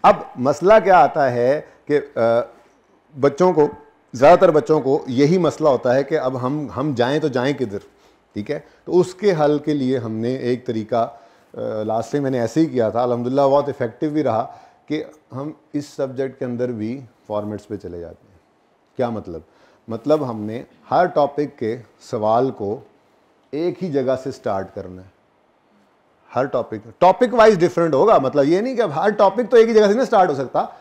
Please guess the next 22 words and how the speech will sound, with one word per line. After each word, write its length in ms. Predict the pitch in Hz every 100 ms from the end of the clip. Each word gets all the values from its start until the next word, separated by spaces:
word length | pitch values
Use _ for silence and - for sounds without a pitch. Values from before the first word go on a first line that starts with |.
| _ -
हाँ, 220 | 147 160
कम 240 | - 190
से 60 | 202
कम 160 | 226 202
ये 120 | 233
हो 100 | 170
जाएगा 380 | 135 127 143 196 - - -
कि 80 | 156
जो 240 | 123 190
भी 100 | 247
टॉपिक 320 | 214 190 208
शुरू 200 | 175 196
करेंगे, 480 | 175 151 143 147 180 - -
उस 180 | 180 -
टॉपिक 340 | 190 190 208
का 80 | 226
पहला 360 | 220 190 220 247
सवाल 400 | 208 202 208 185
जिस 220 | 190 -
तरतीब 340 | 180 156 170 -
पे 80 | 165
करेंगे 400 | 139 135 123